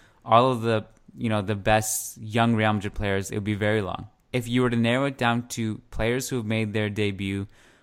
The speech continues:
or called up to the first team under the age of twenty, it's surprisingly small. Um,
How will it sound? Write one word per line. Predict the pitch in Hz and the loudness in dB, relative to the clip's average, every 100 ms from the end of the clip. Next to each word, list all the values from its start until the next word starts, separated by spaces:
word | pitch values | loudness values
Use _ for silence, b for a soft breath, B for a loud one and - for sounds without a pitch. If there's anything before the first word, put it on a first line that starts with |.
| b | b
or | 104 | -4
called | - 107 113 | 0 2 2
up | 123 | -2
to | |
the | 113 | -10
first | - 110 - | -6 -6 -6
team | 107 | -6
under | 104 104 | -4 -4
the | 104 | -6
age | 95 | -6
of | 98 | -6
twenty, | - 110 117 143 | -2 0 0 -4
it's | 117 - | -6 -6
surprisingly | - 113 - 107 117 131 123 110 | -6 -6 0 2 2 0 -2 -2
small. | - 98 101 135 _ _ _ _ _ _ _ - - - | -4 -4 -4 -8 _ _ _ _ _ _ _ -10 -10 0
Um, | 107 107 104 101 98 95 101 | 2 2 0 -2 -4 -8 -10